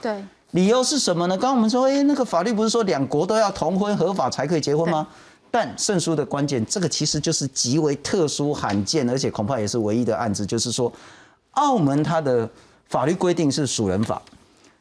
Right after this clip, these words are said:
Speaker 2: 就是说，你这个人吼，长期住在哪个国家，
Speaker 1: 嗯。
Speaker 2: 那我要判民事的部分呢，就以那个国家为主了。
Speaker 1: 对。
Speaker 2: 那虽然澳门同婚是不合法的，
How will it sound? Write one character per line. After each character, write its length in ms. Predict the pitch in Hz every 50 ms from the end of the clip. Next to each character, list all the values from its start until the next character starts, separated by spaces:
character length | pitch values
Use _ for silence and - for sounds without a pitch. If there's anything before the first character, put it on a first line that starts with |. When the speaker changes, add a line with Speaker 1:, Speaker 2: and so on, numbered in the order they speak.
| _ _
Speaker 2:
就 160 | - - 247
是 100 | 220 254
说， 240 | 233 - 233 226 226
你 120 | 214 208 226
这 160 | 220 - 262
个 120 | 226 180
人 220 | 135 117 101 107 113
吼， 180 | 117 92 - -
长 320 | - - - 139 135 185 226
期 220 | - - 147 151
住 200 | 143 - - 185
在 220 | 151 - - 139 107
哪 180 | 101 95 90
个 140 | 90 113 113
国 240 | - - 107 110 117
家， 320 | - 123 123 113 113 113 117
Speaker 1:
嗯。 240 | 240 226 - 98 - -
Speaker 2:
那 140 | 208 220
我 180 | 156 127 123 123
要 160 | 156 196 185
判 180 | 180 - 214 190
民 300 | 160 135 120 120 143 165
事 160 | - - 214
的 80 | 160 156
部 220 | 135 - 185 165
分 180 | 147 - 175 139
呢， 180 | 131 120 113
就 220 | 117 - 190 170 - -
以 180 | - 127 113
那 240 | 104 113 151 202 226
个 100 | 185 175
国 220 | 127 - 120 117 117
家 180 | - 131 120 107
为 200 | 76 92 110 139
主 240 | 139 - 120 92
了。 160 | 80 - - - -
Speaker 1:
对。 140 | - 196 175 - - - _ _ -
Speaker 2:
那 60 | -
虽 280 | 175 - - 226 247 240
然 200 | 220 151 151 - -
澳 180 | - 220 220 185
门 240 | 139 127 123 127 131
同 260 | - - 131 135 156
婚 140 | 147 165 151
是 100 | 151 156
不 160 | 131 - 131
合 160 | 107 107 98 92
法 140 | 98 -
的， 60 | -